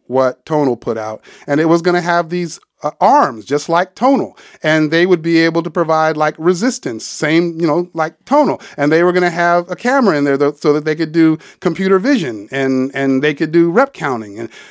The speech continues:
just like Tonal. And except it was larger, it looked more sleek. Um, at the time, I think there was questions about whether or not it'd be able to do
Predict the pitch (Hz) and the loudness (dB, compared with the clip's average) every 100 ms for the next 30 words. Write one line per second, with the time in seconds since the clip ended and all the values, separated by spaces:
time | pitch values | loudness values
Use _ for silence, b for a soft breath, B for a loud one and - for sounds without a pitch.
0 | B _ 160 160 190 190 302 269 131 - | B _ -2 0 -2 2 2 2 0 -2
1 | 160 147 135 170 - 156 175 147 123 113 | -2 -2 -6 -6 -2 -2 -2 -6 -8 -4
2 | 127 180 190 185 185 185 B B B 156 | 0 2 0 -2 -2 -2 B B B -4
3 | 143 160 147 139 117 - - 170 185 196 | 0 -2 -2 -2 -2 -6 -4 2 2 2
4 | - - - b b b _ 156 156 143 | -6 -20 -20 b b b _ 0 2 2
5 | 131 139 _ 147 143 - - 233 254 262 | 0 -4 _ -8 -6 -8 -6 -2 2 2
6 | 254 165 - 165 147 120 - - 170 - | 0 -2 -2 -4 -4 -4 -8 -4 -4 -2
7 | 160 143 139 127 - b b b 135 156 | -4 -2 -2 -4 -8 b b b 0 2
8 | 180 165 156 147 135 139 131 123 117 117 | 4 2 0 -2 -2 -2 -2 -4 -6 -4
9 | 113 113 | -4 -6